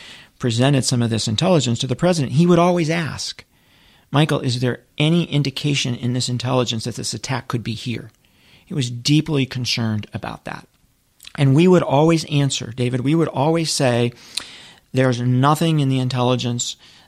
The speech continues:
that says that, but he would like nothing more than to bring the fight here.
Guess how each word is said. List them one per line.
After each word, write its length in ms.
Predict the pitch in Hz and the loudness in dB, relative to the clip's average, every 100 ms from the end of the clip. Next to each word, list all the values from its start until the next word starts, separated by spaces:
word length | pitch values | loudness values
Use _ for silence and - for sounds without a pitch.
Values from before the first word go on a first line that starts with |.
| _ | _
that 160 | 104 - | -8 -4
says 340 | - 135 175 | -2 0 0
that, 280 | 180 214 320 _ _ - - - _ _ | -2 -2 -6 _ _ -20 -20 -20 _ _
but 100 | 117 | -2
he 240 | - - 202 | 0 2 4
would 160 | 175 | 4
like 340 | 139 123 147 135 | 2 0 -2 0
nothing 440 | 139 143 139 131 | 0 0 0 0
more 420 | 131 123 98 - _ _ _ | 0 -2 -4 -10 _ _ _
than 160 | 123 127 | -2 0
to 80 | 113 | 0
bring 240 | 120 120 | -2 -2
the 60 | 117 | -2
fight 280 | - 110 104 | -2 -4 -4
here. 300 | 113 113 | -6 -8